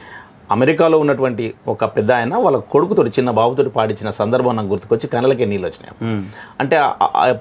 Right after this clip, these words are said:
Speaker 1: ఎల్లలు దాటిపోయింది అని చెప్పేసినటువంటి సందర్భం ఆ రోజు చూసిన.
Speaker 2: ఆ, నీ పేరులోనే ఎల్లలు ఉన్నది. Already నువ్వే దాటినావు
Speaker 1: <laughs>
Speaker 2: ఎల్లలు.
Speaker 1: అట్లా ఆ పాట నిజంగానే నాకు నా జన్మ ధన్యమైందని చెప్పేసి నేను భావిస్తా ఉన్నా. ఈ
Speaker 2: మ్మ్.
Speaker 1: తెలంగాణ గడ్డ మీద పుట్టినందుకు, ఈ మట్టి తల్లి విముక్తి కోసం జరుగుతున్న పోరాటంలో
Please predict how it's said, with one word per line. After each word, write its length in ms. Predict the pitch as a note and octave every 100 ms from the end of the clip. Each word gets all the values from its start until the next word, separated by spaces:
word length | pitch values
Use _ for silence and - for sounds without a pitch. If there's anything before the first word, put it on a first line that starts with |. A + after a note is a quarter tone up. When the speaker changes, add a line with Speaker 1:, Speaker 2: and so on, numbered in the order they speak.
| -
Speaker 1:
ఎల్లలు 260 | C#3+ E3+ G#3+
దాటిపోయింది 720 | D#3+ D3+ D#3 D#3 C#3 C3 C#3
అని 140 | B2
చెప్పేసినటువంటి 600 | A#2+ G#2+ A#2 A#2 A2 G#2+
సందర్భం 380 | G2+ G#2+ B2 B2
ఆ 80 | G2
రోజు 220 | F#2 E2+
చూసిన. 200 | F2 -
Speaker 2:
ఆ, 80 | A2
నీ 140 | B2
పేరులోనే 600 | C3+ C#3+ D3 D#3+ E3+ F3 E3
ఎల్లలు 240 | D3+ D3
ఉన్నది. 240 | C#3+ C3
Already 400 | B2 C3+ D#3 E3+
నువ్వే 240 | D#3+ D3 F#3
దాటినావు 540 | F3 D#3 D3 C3+ B2 A2+ G2
Speaker 1:
<laughs> 160 | -
Speaker 2:
ఎల్లలు. 360 | C#3+ E3+ D#3 B2+
Speaker 1:
అట్లా 520 | B2+ C3+ F3+ G3+ A#3+ D3+
ఆ 40 | B2
పాట 340 | - D#3+ G3+
నిజంగానే 480 | F#3+ C#3+ D3+ E3+ D#3
నాకు 340 | C3+ B2 A#2+
నా 200 | A2+ A#2
జన్మ 300 | A2 G#2+ C3
ధన్యమైందని 580 | C3+ A2+ B2 C3+ B2+ A2+
చెప్పేసి 220 | G#2 G#2 G#2
నేను 120 | F2+
భావిస్తా 340 | F2 F2 -
ఉన్నా. 160 | D#2+ F2
ఈ 20 |
Speaker 2:
మ్మ్. 100 | G#2+
Speaker 1:
తెలంగాణ 300 | G#2+ C3 A#2+
గడ్డ 260 | G2 G#2+ A#2+
మీద 180 | A#2
పుట్టినందుకు, 600 | G2 - D3+ B2+ F#2 - E2+ - - A#2
ఈ 140 | B2+
మట్టి 260 | A#2+ A#2 D#3
తల్లి 240 | D3 C3+
విముక్తి 320 | B2 D3 D3
కోసం 360 | C3+ B2 A#2+ A#2
జరుగుతున్న 360 | A#2+ B2 A#2+
పోరాటంలో 680 | A2+ A#2 C3 C3 G#2+ G#2 E3+